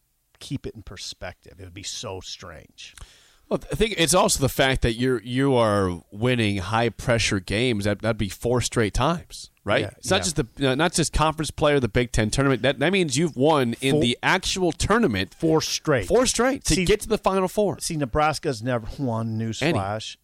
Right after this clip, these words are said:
Speaker 1: any. And then all of the sudden, to go on a five-game run to get to the championship game, to go from never winning to winning four in a row to get to the Final Four would be an incredible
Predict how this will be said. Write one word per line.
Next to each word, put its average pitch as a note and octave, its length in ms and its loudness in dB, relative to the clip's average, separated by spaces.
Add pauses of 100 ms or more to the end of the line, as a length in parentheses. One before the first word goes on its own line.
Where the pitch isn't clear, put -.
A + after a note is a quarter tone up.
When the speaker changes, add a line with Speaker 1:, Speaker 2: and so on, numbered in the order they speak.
(140)
Speaker 1:
any. A#2 340 -6
And A2+ 200 -6
then D#3 260 2
all A#3+ 400 4
of E3+ 200 -4
the F3 120 0
sudden, D#3+ 800 -4 (460)
to D#3+ 100 -4
go D3 260 0
on D3+ 140 2
a A2 80 -2
five-game C3+ 920 0
run A#2+ 320 -2
to A2+ 60 -6
get A#2 200 -8
to B2 80 -10
the G#2+ 100 -8
championship A#2 760 -8
game, C3+ 340 -6 (560)
to C#3+ 100 -8
go D#3+ 220 2
from B2 400 -4
never E3 420 2
winning C3+ 640 -2 (800)
to C#3+ 140 -2
winning C3+ 340 0
four C#3+ 420 2
in C#3+ 60 2
a C3+ 60 2
row B2+ 240 2
to B2 80 -8
get B2+ 160 -6
to A#2+ 80 -18
the A#2 80 -6
Final A2+ 340 -6
Four G#2 480 -10 (480)
would C3 140 -4
be G#3 140 0
an G3 80 -2
incredible E3+ 800 0